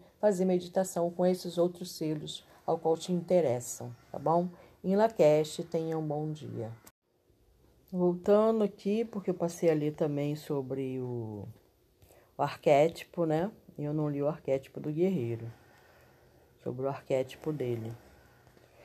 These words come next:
Depois eu coloco escrito aí, tá? Vamos lá, o arquétipo dele é o descobridor. É uma espécie de poesia, sabe? Falando sobre o arquétipo,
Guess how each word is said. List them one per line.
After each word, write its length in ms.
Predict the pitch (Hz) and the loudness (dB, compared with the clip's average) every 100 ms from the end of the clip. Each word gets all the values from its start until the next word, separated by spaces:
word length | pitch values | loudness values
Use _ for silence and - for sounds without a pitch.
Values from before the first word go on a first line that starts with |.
| - - | -20 -4
Depois 340 | 156 160 160 | -4 0 2
eu 80 | 170 | 2
coloco 420 | 175 170 156 160 | 4 6 6 2
escrito 540 | 175 - - 156 156 | -6 -6 -4 -2 2
aí, 220 | 175 139 120 | 2 2 -2
tá? 320 | 147 151 180 - _ - _ _ _ _ _ _ - - _ | -2 -2 -4 -10 _ -20 _ _ _ _ _ _ -20 -20 _
Vamos 220 | - 175 165 | -2 4 6
lá, 80 | |
o 60 | 151 | 6
arquétipo 500 | 156 180 175 175 196 | 6 6 6 4 2
dele 320 | 165 175 185 | 6 8 10
é 80 | 185 | 12
o 160 | 185 208 | 12 12
descobridor. 1080 | 196 226 - - 196 196 214 151 147 151 156 | 12 10 6 0 0 2 2 2 2 4 4
É 80 | |
uma 400 | 180 220 294 320 | 2 0 -4 -4
espécie 360 | 311 - 294 294 | -6 2 2 2
de 80 | 247 | -6
poesia, 640 | - 262 247 185 202 196 | 6 6 6 2 -2 -2
sabe? 240 | 185 190 185 | 0 -2 0
Falando 280 | 180 175 | -2 -2
sobre 180 | 175 170 | -4 -2
o 40 | 175 | -2
arquétipo, 720 | 175 - 147 143 - - 151 | -4 -2 -2 -2 -10 -16 -18